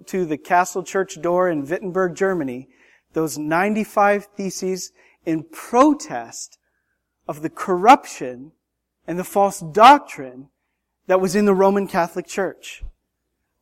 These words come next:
Why do we celebrate this? Because the Roman Catholic faith is built on human tradition. Like Paul says, it's built on human tradition, and it is not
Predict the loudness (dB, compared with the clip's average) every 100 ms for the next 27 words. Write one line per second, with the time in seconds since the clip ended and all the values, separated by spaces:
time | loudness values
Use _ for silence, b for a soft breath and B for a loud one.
0 | _ _ _ _ -6 6 6 6 2 4
1 | 6 6 4 -2 -4 -12 -14 -16 -18 _
2 | _ -12 -8 -4 -4 -2 -2 0 0 0
3 | 0 -4 -4 -2 -2 -2 -10 -10 -4 0
4 | 0 0 -8 -10 -4 0 0 0 -2 -2
5 | -2 -6 -2 0 2 0 -2 -6 0 0
6 | 0 -8 -10 _ _ _ _ _ _ _
7 | 0 0 6 8 10 8 4 2 -6 -20
8 | _ _ _ _ -16 -8 2 4 6 4
9 | 2 0 -2 -2 2 2 2 -4 -8 -4
10 | -4 -2 -2 0 0 -2 -4 4 6 8
11 | 6 0